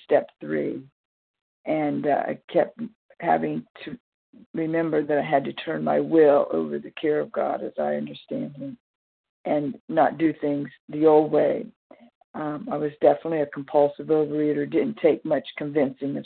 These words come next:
step one, admitting it, and two, but willingness to turn my life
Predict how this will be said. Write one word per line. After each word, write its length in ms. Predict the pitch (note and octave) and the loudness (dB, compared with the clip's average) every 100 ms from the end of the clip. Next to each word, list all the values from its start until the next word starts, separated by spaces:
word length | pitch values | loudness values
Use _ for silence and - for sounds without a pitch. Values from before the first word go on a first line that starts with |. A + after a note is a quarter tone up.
| - | -6
step 220 | D3 C#3+ - | -4 -4 -4
one, 340 | D3+ D3+ C3+ | -4 -2 -2
admitting 540 | B2 C#3 D#3 D3 C3+ - | -4 -4 0 0 0 -4
it, 180 | - - _ _ _ _ _ - | -8 -12 _ _ _ _ _ -10
and 240 | D3 C#3+ - | -10 -10 -2
two, 380 | E3+ D3+ C3 - - | 2 2 0 -4 -8
but 160 | C3 | -8
willingness 680 | D3 F3 E3+ D#3+ D#3 - C#3 - _ _ _ _ | 2 6 8 6 0 -4 -6 -12 _ _ _ _
to 80 | - | -12
turn 400 | - - E3 E3 | -6 0 0 0
my 180 | D#3 D3 | 2 2
life 360 | D3 D3+ D3+ | 4 6 4